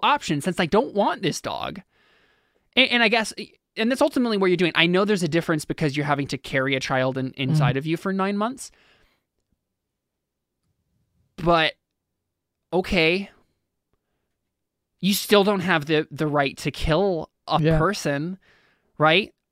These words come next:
Speaker 1: Let's,
Speaker 2: Mm-hmm.
Speaker 1: let's say that this puppy that is put on your front door, it's, it has some, and I don't know what situation, maybe, okay, let's say it's, well, it's magical, right? Someone cast a curse on you, and it was,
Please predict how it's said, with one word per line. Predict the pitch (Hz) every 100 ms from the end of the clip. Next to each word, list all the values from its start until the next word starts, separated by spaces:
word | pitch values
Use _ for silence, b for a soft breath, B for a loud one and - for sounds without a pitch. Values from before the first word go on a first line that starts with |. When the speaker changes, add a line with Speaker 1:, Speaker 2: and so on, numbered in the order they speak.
| _ -
Speaker 1:
Let's, | 170 190 160
Speaker 2:
Mm-hmm. | 190
Speaker 1:
let's | 220
say | 240 214
that | 185 180
this | 175 -
puppy | - 220 170
that | 156 143
is | 151 147 - - -
put | 190
on | 185
your | 170 165
front | 175 156
door, | 160 143 131 - b b b b
it's, | 156 -
it | 165 160 -
has | 156 170 -
some, | 180 156
and | 160
I |
don't | 185
know | 175 165 143
what | - 151 160 175 -
situation, | 170 160 151 - 160
maybe, | 160 190
okay, | 180 156
let's | 147 -
say | 202
it's, | -
well, | 160 -
it's | -
magical, | 151 147 139 107 -
right? | 147 -
Someone | 165 175 170 -
cast | - 208 196
a | 175
curse | - 170 160
on | 139 131
you, | 117 - - b b b b
and | 160 160 151 -
it | 175
was, | 170 151 143